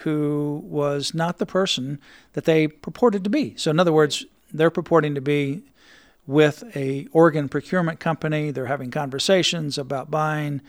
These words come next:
organs. Uh, these Planned Parenthood executives and others are wanting to sell organs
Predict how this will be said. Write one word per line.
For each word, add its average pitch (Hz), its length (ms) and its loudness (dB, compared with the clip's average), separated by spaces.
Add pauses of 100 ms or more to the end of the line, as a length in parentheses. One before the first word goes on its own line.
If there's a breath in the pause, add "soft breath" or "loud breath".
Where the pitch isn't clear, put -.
(580 soft breath)
organs. 160 720 2 (120)
Uh, 135 240 -8
these 139 480 -8
Planned 139 320 -6
Parenthood 156 600 -2
executives 143 680 -6
and 143 100 -10
others 147 560 0 (640 soft breath)
are 139 200 -2
wanting 147 320 2
to 131 80 -6
sell 165 340 6
organs 160 800 0